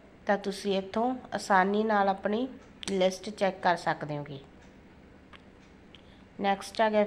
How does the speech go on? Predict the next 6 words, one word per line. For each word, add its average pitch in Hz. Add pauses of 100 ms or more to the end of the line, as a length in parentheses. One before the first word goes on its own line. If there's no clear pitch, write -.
ਫਿਰੋਜ਼ਪੁਰ 196
ਜ਼ਿਲ੍ਹੇ 208
ਦੀ, 220 (2500)
ਠੀਕ 208
ਹੈ 220
ਜੀ, 220